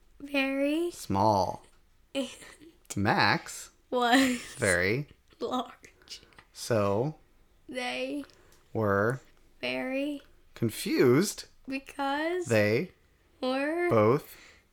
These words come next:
Speaker 1: different.
Speaker 2: suddenly
Speaker 1: A
Speaker 2: fox
Speaker 1: came
Speaker 2: jumping
Speaker 1: out
Speaker 2: of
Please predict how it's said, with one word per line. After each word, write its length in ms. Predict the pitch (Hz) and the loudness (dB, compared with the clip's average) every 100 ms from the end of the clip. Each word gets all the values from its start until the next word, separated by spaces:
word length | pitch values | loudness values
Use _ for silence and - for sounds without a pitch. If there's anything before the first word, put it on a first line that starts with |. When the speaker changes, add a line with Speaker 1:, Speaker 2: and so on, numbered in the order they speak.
| _ _ _ _ _ _ _ _ _ _ | _ _ _ _ _ _ _ _ _ _
Speaker 1:
different. 480 | 277 311 - 440 480 587 605 605 _ _ _ _ - _ _ - - | -6 -4 -4 -4 -2 -2 -4 -10 _ _ _ _ -20 _ _ -20 -12
Speaker 2:
suddenly 600 | - 160 131 95 90 73 _ _ _ _ - _ _ _ _ - - - | 6 8 8 4 -4 -8 _ _ _ _ -20 _ _ _ _ -20 -20 -4
Speaker 1:
A 320 | 254 233 247 - _ _ _ _ _ _ | -2 -2 -6 -16 _ _ _ _ _ _
Speaker 2:
fox 680 | - - 101 - - - - - _ _ _ _ _ - - | -10 4 4 4 -6 -10 -10 -14 _ _ _ _ _ -20 -20
Speaker 1:
came 500 | - - 254 269 311 330 _ _ _ _ _ _ _ _ _ _ _ _ - | -14 -10 -6 -4 -4 -6 _ _ _ _ _ _ _ _ _ _ _ _ 2
Speaker 2:
jumping 540 | 123 113 110 95 101 - _ _ _ | 2 4 0 -2 -8 -18 _ _ _
Speaker 1:
out 460 | - 262 262 277 - - - | -14 -8 -6 -8 -10 -10 -2
Speaker 2:
of 340 | 113 113 | 0 0